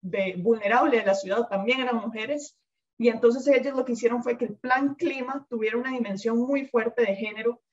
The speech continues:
para reducir esas brechas y esa vulnerabilidad social, eh, y se desarrolló de manera participativa con un consejo ciudadano, con diferentes organizaciones de sociedad civil,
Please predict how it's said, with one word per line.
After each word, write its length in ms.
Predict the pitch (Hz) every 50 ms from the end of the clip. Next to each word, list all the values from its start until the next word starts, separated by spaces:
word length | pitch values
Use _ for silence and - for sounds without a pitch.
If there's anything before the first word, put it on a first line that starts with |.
| _ _ _
para 160 | - - 208
reducir 480 | 202 196 202 190 185 185 202 240 233 226
esas 220 | 240 240 277 240
brechas 400 | 202 226 214 220 226 247 233 226
y 20 | 208
esa 140 | 196 226 233
vulnerabilidad 580 | 226 226 220 220 196 190 185 175 180 185 180
social, 500 | 185 - 226 - - 226 214 220 233 - - _ _ _ _ _ _ -
eh, 220 | 214 202 202 190 -
y 100 | 233 233
se 140 | - 240
desarrolló 480 | 226 196 - 214 190 185 185 180 226 240
de 100 | 254 254
manera 320 | 254 247 233 226 233 233
participativa 840 | 240 247 240 - 254 233 - - - 262 254 - 302 294 294 294 285 294
con 160 | 285 214 196
un 140 | 214 226 233
consejo 420 | - 247 240 233 240 233 240 233
ciudadano, 880 | 233 - 240 226 233 233 240 247 262 277 277 277 269 262 262 247 - -
con 280 | - 226 208 208 208
diferentes 520 | 196 - - 226 190 196 202 - 247 240 254
organizaciones 680 | 233 226 226 220 220 220 220 - 226 226 220 226 -
de 60 | -
sociedad 440 | 240 - 240 233 - 247 233 233 240
civil, 500 | 233 285 254 247 254 247 277 294 294 -